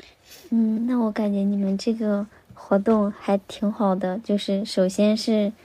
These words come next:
嗯，参加，参加的人经过严格的筛选，也不能算严格吧，反正是有，有筛选。然后，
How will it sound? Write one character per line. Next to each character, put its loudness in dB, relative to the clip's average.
嗯， 0
参 4
加， 2
参 0
加 4
的 4
人 -2
经 0
过 0
严 -2
格 -2
的 -2
筛 -4
选， -6
也 0
不 -6
能 0
算 0
严 -2
格 -4
吧， -8
反 0
正 4
是 2
有， 0
有 -2
筛 2
选。 -2
然 0
后， 0